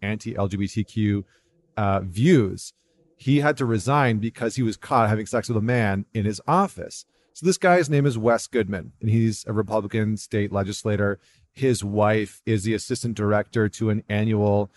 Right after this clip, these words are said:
anti-abortion rally known as the March for Life. So they're very hyper-conservative, and he has built his entire career and platform on being anti-gay. The whole thing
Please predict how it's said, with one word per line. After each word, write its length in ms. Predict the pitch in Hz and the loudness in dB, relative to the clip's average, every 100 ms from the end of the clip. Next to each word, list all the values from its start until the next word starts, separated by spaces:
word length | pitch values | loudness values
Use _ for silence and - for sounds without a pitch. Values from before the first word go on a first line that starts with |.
| _ _ | _ _
anti-abortion 960 | 104 107 113 107 95 104 110 - 107 92 | -4 0 2 2 0 -2 -2 -2 -4 -2
rally 600 | 98 101 101 104 107 95 | 0 2 2 0 -2 -4
known 200 | 104 104 | -4 -4
as 100 | 95 | -4
the 60 | 104 | -2
March 280 | 98 101 | -2 -2
for 120 | - 104 | -4 -2
Life. 360 | 95 92 - _ _ _ _ | -2 -2 -6 _ _ _ _
So 140 | - | -2
they're 180 | 139 180 | 4 6
very 640 | 180 113 131 180 190 180 160 | 6 0 2 4 6 6 2
hyper-conservative, 1300 | 117 - 143 151 165 - 165 - 120 113 113 135 - _ _ _ - | -2 -2 -2 0 -4 -4 -4 2 4 4 2 0 -8 _ _ _ 0
and 200 | 123 120 | 2 0
he 240 | - 175 | -2 -4
has 140 | 143 | -4
built 320 | 107 135 156 139 | 0 2 2 2
his 180 | 135 | -2
entire 640 | 120 113 - - 175 175 160 | -2 -4 -6 -4 0 2 0
career 640 | - 143 127 135 131 127 | -2 -2 0 2 2 0
and 200 | 107 104 | -4 -6
platform 800 | - 143 151 - - 95 82 - _ _ _ _ | -4 0 0 -2 -10 -8 -8 -12 _ _ _ _
on 180 | 113 117 | 2 2
being 320 | 117 113 113 - | 4 2 2 -2
anti-gay. 720 | 113 120 123 104 95 87 - _ _ _ - | -2 0 0 -2 0 -4 -6 _ _ _ -2
The 100 | 107 | -2
whole 280 | - 262 269 | 2 2 4
thing 320 | 277 214 | 0 -2